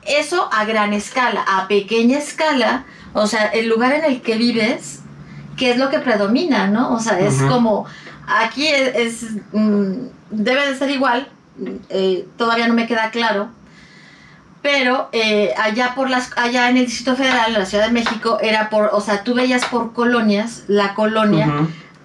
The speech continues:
Speaker 1: eh, su mayoría, a, qué, qué pre-, qué partido preferían, ¿no? Tú
Speaker 2: Sí,
Speaker 1: podías
Speaker 2: sí, sí.
Speaker 1: saber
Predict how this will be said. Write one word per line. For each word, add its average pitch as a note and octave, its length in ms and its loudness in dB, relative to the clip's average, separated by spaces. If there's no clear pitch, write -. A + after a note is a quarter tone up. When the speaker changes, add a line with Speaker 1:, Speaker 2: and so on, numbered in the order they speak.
Speaker 1:
eh, G#3 380 2
su A3 220 -2
mayoría, G#3+ 640 0
a, G#3 120 0
qué, - 160 -12
qué C4 260 2
pre-, B3+ 180 0
qué B3+ 120 0
partido A#3+ 420 0
preferían, G#3 680 0
¿no? G#3+ 140 -2
Tú - 100 -10
Speaker 2:
Sí, E3+ 160 2
Speaker 1:
podías B3+ 280 2
Speaker 2:
sí, - 40 -2
sí. - 60 -6
Speaker 1:
saber A#3+ 420 0